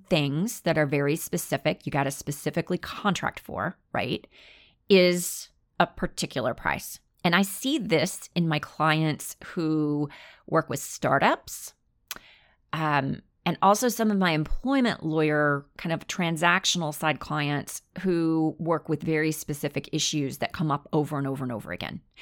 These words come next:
So, for example, I have a client who works with s-, smaller companies and startups. And when they're first getting started and starting to grow, there are certain corporate documents that they need, right? And there are certain also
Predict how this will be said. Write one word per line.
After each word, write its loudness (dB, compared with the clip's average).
So, 6
for 0
example, 0
I 2
have 0
a -6
client -2
who -2
works -2
with -2
s-, -12
smaller 4
companies -2
and -2
startups. 0
And 4
when 2
they're 2
first -2
getting 0
started 2
and -2
starting -2
to -6
grow, 4
there 0
are 2
certain -2
corporate -2
documents -2
that -6
they -4
need, -6
right? 2
And 4
there 2
are 0
certain 0
also 2